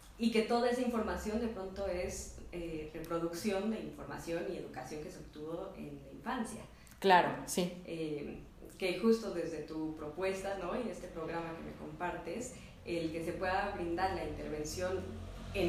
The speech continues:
Speaker 1: la infancia, ¿no? Que no
Speaker 2: Sí.
Speaker 1: tengas que tener este proceso de, "Ok, ahora vamos a desaprender para poder aprender algo diferente y entonces movernos desde otro lugar".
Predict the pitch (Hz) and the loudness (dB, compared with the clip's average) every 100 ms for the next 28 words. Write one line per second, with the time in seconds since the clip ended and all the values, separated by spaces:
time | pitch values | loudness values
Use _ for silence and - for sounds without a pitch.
0 | 165 160 170 160 170 170 - - - 190 | 4 4 2 2 2 2 2 0 -2 2
1 | 196 175 175 165 170 185 175 - - 151 | 4 4 4 2 6 6 8 6 2 0
2 | 156 160 156 151 147 151 160 151 143 147 | 2 2 0 -2 -2 -2 -2 -4 -4 -4
3 | - - - 165 165 165 160 175 175 170 | -6 -6 -4 -2 0 2 4 4 4 2
4 | 175 160 151 - - 151 147 214 330 - | 0 -2 -2 -4 -4 -4 2 4 4 2
5 | 190 160 151 147 147 180 - 147 151 151 | -2 -4 -4 -4 0 2 2 -2 -4 -2
6 | 156 151 151 - - 170 190 190 190 190 | -2 -2 -4 -6 -6 -2 0 -2 -2 -2
7 | 196 - 151 147 170 180 175 160 160 151 | -2 -2 -4 -4 0 0 -2 -4 -4 -4
8 | 151 143 143 147 151 165 165 180 | -4 -6 -6 -8 -6 -6 -4 -4